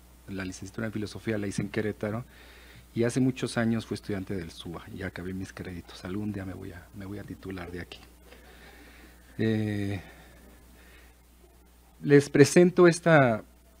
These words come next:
conferencia de aspectos metodológicos de la arqueología del saber de Michel Foucault, que me pare-, me parece un pensador que es relevante en muchas, en muchos ámbitos de discusión, y ese es el pretexto.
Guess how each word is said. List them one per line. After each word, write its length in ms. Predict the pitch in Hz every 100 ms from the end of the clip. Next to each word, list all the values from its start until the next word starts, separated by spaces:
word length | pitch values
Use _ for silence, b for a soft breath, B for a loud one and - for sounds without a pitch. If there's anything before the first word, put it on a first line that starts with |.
| -
conferencia 800 | - 117 - 135 160 151 - 175
de 80 | 165
aspectos 460 | 120 - 131 135
metodológicos 760 | 123 107 113 117 127 139 - 113
de 60 |
la 80 | 110
arqueología 440 | 104 - 104 95 110
del 140 | 110
saber 420 | - 135 156 160
de 200 | 131 104
Michel 340 | 101 101 127 123
Foucault, 420 | 143 131 175 170 - - - - - -
que 80 | -
me 140 | 110
pare-, 260 | 107 113 131
me 120 | 120
parece 340 | 117 120 127 139
un 300 | 131 120 113 -
pensador 600 | 120 113 123 123 143 139
que 120 | 117
es 240 | 110 - - - - b b b b b b -
relevante 840 | 120 135 135 139 151 156 151 151
en 140 | 131
muchas, 500 | 120 135 151 151 139
en 160 | 139 117
muchos 360 | 127 127 143 147
ámbitos 500 | 151 143 135 123 113
de 100 | 113
discusión, 720 | 113 - 123 - 156 165 -
y 320 | 123 107 101
ese 180 | 104 -
es 80 | -
el 100 | 110
pretexto. 720 | - 104 - 95 - - 95